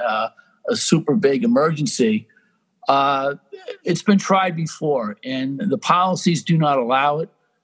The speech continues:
Most policies are written in terms of, uh, indemnity. So you have to have a loss, you have to file a claim, and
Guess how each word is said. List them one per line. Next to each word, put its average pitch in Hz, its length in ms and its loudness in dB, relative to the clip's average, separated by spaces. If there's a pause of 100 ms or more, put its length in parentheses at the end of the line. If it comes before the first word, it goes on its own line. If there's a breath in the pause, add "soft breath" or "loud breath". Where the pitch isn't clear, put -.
(220)
Most 151 320 -2 (460)
policies 151 680 -2
are 135 200 -2
written 143 360 -6
in 135 40 -4
terms 139 440 -2
of, 120 160 0 (120)
uh, 123 160 0 (160)
indemnity. 139 580 0
So - 160 -8
you 117 220 -2
have 139 80 -2
to 117 100 -2
have 127 160 0
a 117 100 -6 (100)
loss, 131 320 -2
you 107 60 -6
have 127 200 0
to - 80 -12
file 131 360 0
a 117 60 -10
claim, 135 460 -2
and 110 80 -2